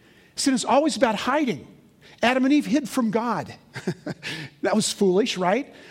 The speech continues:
I was hiding from God. I was hiding from, that's the problem, that sin aliena-, alienates us from each other and from God. That's what sin does.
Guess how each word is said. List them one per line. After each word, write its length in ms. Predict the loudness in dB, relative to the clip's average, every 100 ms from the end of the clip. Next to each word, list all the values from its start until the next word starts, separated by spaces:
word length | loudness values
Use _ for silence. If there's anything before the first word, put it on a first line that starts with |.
| -4
I 140 | 0 2
was 180 | 0
hiding 380 | 0 0 0 -2
from 180 | -2 0
God. 180 | 0 0
I 140 | -2
was 160 | -2 -2
hiding 280 | -2 -2 -2
from, 220 | -2 -4 -6 -6
that's 300 | 0 0 0
the 140 | -2 -4
problem, 520 | -4 -2 0 0 -4 -8 -4 0
that 280 | 0 -2 -6
sin 840 | -2 -2 2 2 2 2 0 -2 -10 -20 -20 _ _
aliena-, 760 | 0 4 4 4 4 2 2 0 0
alienates 640 | 2 4 2 2 2 2 0
us 220 | -2 -2
from 240 | -2 -2 0
each 260 | -2 -2 -4
other 680 | 0 2 2 2 0 0 -4 -8 -20 -20 _ _ _ _ -8
and 160 | -6
from 220 | -4 -4 -6
God. 680 | -8 -6 -4 -2 -4 -6 -6
That's 220 | -6 -4
what 160 | -6 -6
sin 300 | -2 -2 2
does. 260 | 0 -2